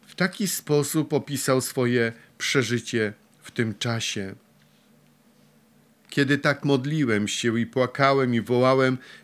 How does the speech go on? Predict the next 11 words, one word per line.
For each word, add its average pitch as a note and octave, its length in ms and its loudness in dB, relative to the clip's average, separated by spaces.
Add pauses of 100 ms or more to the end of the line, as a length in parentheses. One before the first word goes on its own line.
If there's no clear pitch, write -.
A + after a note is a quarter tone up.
jakaś C3 440 4
uprzejma F#3+ 640 2
ręka F3+ 380 0
spoczęła C3 600 -2
na G#2 120 0
mojej G#2+ 300 0
głowie. G2+ 520 0 (260)
Otworzyłem E3+ 640 -2
oczy D#3+ 440 -2
i F3 140 -4
spostrzegłem, D3+ 1200 -2